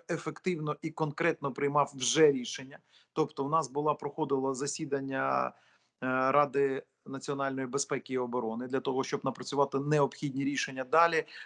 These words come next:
проходило засідання парламенту для того, щоб прийняти відповідні закони, які були потрібні для того, щоб ввести військовий час.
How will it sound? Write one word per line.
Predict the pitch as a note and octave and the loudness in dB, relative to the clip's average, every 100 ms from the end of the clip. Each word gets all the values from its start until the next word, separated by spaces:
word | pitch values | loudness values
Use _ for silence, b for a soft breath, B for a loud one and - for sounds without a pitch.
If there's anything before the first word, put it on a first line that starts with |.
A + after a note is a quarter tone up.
| B | B
проходило | - C#3+ - E3 D#3+ D#3 | 0 0 4 4 6 4
засідання | D#3+ D3+ - D3+ D3+ D3+ | 4 2 2 2 2 2
парламенту | C#3 D3 C#3 C3 A#2+ C3 C3 C#3 | 4 6 6 6 6 4 -4 -4
для | C3+ | -6
того, | C3+ C#3+ | -4 -4
щоб | - - | -4 -6
прийняти | C#3+ D3 D3 C#3 | -4 -4 -6 -8
відповідні | C3+ - C#3 D3 C3+ | -14 -12 -10 -10 -8
закони, | C3 D3 - D3 C3+ C#3 D3 - - | -2 0 0 0 0 0 -6 -8 -6
які | C3+ - | -4 -2
були | C#3 C#3+ | 0 0
потрібні | C#3 C#3+ D3+ D3 C#3 | 0 -2 0 -2 -2
для | C3+ | -6
того, | C3 C#3+ | 0 0
щоб | C3+ C3 B2 | 0 -2 2
ввести | C#3+ - C#3 | 0 2 -4
військовий | C3+ - C#3+ C#3 | -4 0 0 0
час. | C3+ C#3+ C3+ | 0 0 0